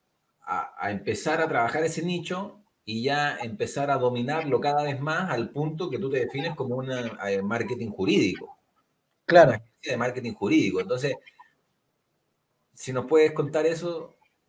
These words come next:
Speaker 2: Ya,
Speaker 1: Sería
Speaker 2: bueno, yo, eh, la verdad, mira, te comento que ha sido súper, eh, fue súper difícil para mí igual cerrar. Yo, eh, siempre tuve mucha paciencia y constancia, que creo que es la clave de todo,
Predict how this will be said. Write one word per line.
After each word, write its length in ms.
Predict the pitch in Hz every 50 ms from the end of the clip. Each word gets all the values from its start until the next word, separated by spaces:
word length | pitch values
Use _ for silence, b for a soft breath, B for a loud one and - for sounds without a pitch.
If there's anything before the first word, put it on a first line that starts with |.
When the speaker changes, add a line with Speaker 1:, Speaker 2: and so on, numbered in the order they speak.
| _ _ _ _ _ _ _ _ _ _ _ _ _ _ _ _ _ _ _ _ _ -
Speaker 2:
Ya, 280 | 175 175 190 160 160
Speaker 1:
Sería 140 | 135 135 - 139
Speaker 2:
bueno, 300 | 143 170 - 196 190 185
yo, 340 | 190 202 208 202 190 190 - _ _ -
eh, 260 | 170 156 156 156 151
la 120 | 156 156
verdad, 260 | 151 151 151 165 185
mira, 260 | 190 180 147 131 127 -
te 100 | 147 143
comento 360 | 143 147 160 180 175 - 156
que 220 | 147 147 - - -
ha 100 | 143 143
sido 180 | - 170 151
súper, 320 | 151 175 160 175 165 156 - -
eh, 260 | - 147 143 143 139 131
fue 120 | - 147 143
súper 240 | - 165 165 165
difícil 380 | 156 160 151 160 185 180 170 156
para 180 | 151 165 160 160
mí 80 | 165
igual 180 | 165 160 165 165
cerrar. 320 | 156 170 165 170 180 175
Yo, 320 | 160 165 160 151 139 135 - _ _ _ _ _ -
eh, 80 | 131 131
siempre 360 | 131 - 156 160 147 147 147
tuve 180 | 143 151 147 139
mucha 260 | 139 151 151 165 156
paciencia 640 | 151 151 151 151 160 151 139 - - 135 135 - -
y 240 | 151 131 131 131 127
constancia, 720 | 131 127 127 - 156 160 156 147 - - 143 143 151 -
que 80 | - -
creo 200 | 135 147 143 143
que 80 | 139 139
es 40 |
la 120 | 135 135 131
clave 200 | 135 147 147 147
de 80 | 147 139
todo, 340 | 135 160 156 151 160 -